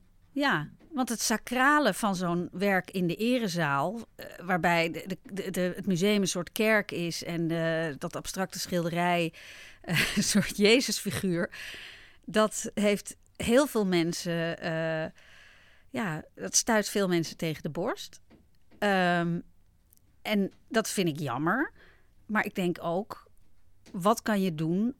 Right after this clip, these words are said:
om mensen te betrekken? Om, om ze meer het gevoel te geven dat, dat er, dat er niet zoveel te snappen is, maar dat je er zelf iets mee kan doen.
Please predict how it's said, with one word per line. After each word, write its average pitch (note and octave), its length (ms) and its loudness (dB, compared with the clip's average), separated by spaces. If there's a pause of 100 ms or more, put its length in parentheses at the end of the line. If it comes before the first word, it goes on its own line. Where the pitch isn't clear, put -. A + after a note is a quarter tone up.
(100)
om A#3+ 380 2 (600)
mensen G#3 580 0
te E3+ 100 -8
betrekken? C#4 580 -6 (280)
Om, A#3 280 -2
om A3+ 180 -2
ze G3+ 120 -2
meer G#3+ 560 0 (100)
het - 180 -10
gevoel G#3 260 -4
te F#3+ 100 -6
geven F3+ 400 -2
dat, - 460 -2
dat G3 180 -4
er, F3+ 180 -4
dat G3+ 160 -4
er G3 60 -2
niet G3 200 0
zoveel F#3 220 -2
te - 100 -8
snappen B3+ 400 0
is, E3+ 200 -4
maar A#3 100 -4
dat A3+ 180 -6
je G#3 80 -8
er F#3+ 240 -4
zelf A3+ 400 0
iets - 160 -8
mee F3+ 140 0
kan E3 180 -4
doen. A3+ 300 -2